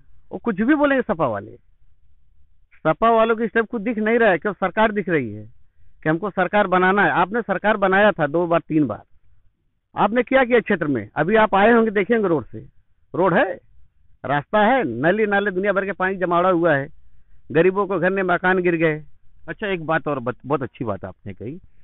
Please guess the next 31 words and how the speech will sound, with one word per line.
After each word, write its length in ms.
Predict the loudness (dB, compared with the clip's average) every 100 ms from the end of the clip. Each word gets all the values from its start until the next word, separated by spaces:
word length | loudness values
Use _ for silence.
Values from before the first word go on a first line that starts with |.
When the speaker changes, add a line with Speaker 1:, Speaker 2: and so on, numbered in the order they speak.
| -20 -20 -20 -20 -2
Speaker 2:
कि 480 | 2 4 4 2 0
जैसे 260 | -2 -2 -2
सपा 320 | -2 -2 -2
की 160 | -2
सरकार 520 | -2 -2 -2 0 0 -2
में 300 | -6 -8 -14 -14 -2
ये 160 | 0
देखने 400 | 0 -2 -2 -4
को 140 | -2 -4
मिला 260 | -2 -4
कि 140 | -4 -6
जो 140 | -6
बिजली 340 | -6 -6 -6
के 140 | -4 -4
तार 300 | -2 -2 0
आते 260 | -4 -8
थे, 200 | -12 -12
Speaker 1:
जी। 360 | -14 -16 -18 -4
Speaker 2:
कई 160 | -2 0
मरतबा 340 | 0 0 0
ये 120 | 0
देखा 300 | -2 -4 -2
गया 200 | -2 -4
कि 120 | -2
उन 100 | -2
पे 160 | -2 -4 -4
कपड़े 320 | -6 -2 -4
सुखाए 400 | -4 -8 -8 -8
जाते 280 | -8 -10 -14
थे। 380 | -14 -16 -16 -16
Speaker 1:
जी। 160 | -16